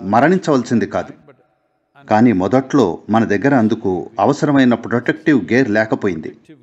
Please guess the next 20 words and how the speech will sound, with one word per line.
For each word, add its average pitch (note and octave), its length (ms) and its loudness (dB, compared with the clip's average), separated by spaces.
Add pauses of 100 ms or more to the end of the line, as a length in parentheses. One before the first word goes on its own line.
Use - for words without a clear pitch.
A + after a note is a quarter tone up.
అసలు C3+ 480 2
అది B2 180 2
ఏమిటో F3 380 4
ఎవరూ B2+ 240 2
తెలుసుకోలేకపోయారు. A2 880 -2 (500)
ముందు E3 240 4
మాస్క్ B2 380 2
సరిపోతుంది B2 680 -2
అనుకున్నారు, F2+ 480 -6 (140)
ఆ A#2+ 80 6
తర్వాత A#2+ 420 0
కళ్లద్దాలు C3+ 720 2
కూడా G#2 220 2
కావాలన్నారు, F#2 680 0 (220)
ఆ C3+ 80 4
తర్వాత E3 380 0
మొత్తం B2 360 0
సూట్ E3+ 320 -2
వేసుకోవాలి G#2 540 0
అన్నారు. F2+ 320 -6